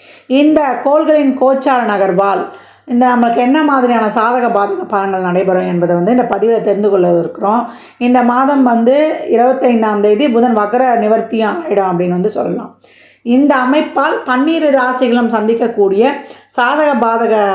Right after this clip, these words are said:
நிகழ்வுகளை தெளிவாக காணலாம். இதில் சொல்லியிருக்கின்ற அனைத்து விதமான, அஹ், சாத்விக பரிகாரங்கள், வழிபாடுகள், இதையெல்லாம் பின்பற்றி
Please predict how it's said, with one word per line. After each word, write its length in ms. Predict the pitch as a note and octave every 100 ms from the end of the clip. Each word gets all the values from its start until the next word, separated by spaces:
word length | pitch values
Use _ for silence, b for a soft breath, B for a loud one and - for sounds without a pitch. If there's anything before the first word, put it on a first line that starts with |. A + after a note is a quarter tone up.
| F#3+ F#3 F3+ F3 - -
நிகழ்வுகளை 540 | G#3 B3+ A3+ G#3 C#4
தெளிவாக 480 | - A#3 A#3 A#3 A#3
காணலாம். 480 | A3+ F#3+ F#3 F3+ -
இதில் 260 | G3+ F#3+
சொல்லியிருக்கின்ற 560 | G#3+ A#3+ C4+ B3 A3 B3 D#4+ - B B -
அனைத்து 520 | A3+ C#4 - - E4
விதமான, 800 | C#4+ C4+ B3+ A#3+ A#3+ B3+ A3 - B B B
அஹ், 140 | A#3 A3+
சாத்விக 460 | A#3+ B3 C4+ A#3 A#3
பரிகாரங்கள், 840 | G#3+ G3+ G3+ G3+ G3 G3 G#3 A3 - F3
வழிபாடுகள், 760 | G#3 C#4+ B3 A#3+ G#3 F#3+ G3
இதையெல்லாம் 600 | F#3+ G3+ G#3 G#3+ C#4 C#4
பின்பற்றி 800 | A#3+ A3+ A3+ G3+ - D4+ D#4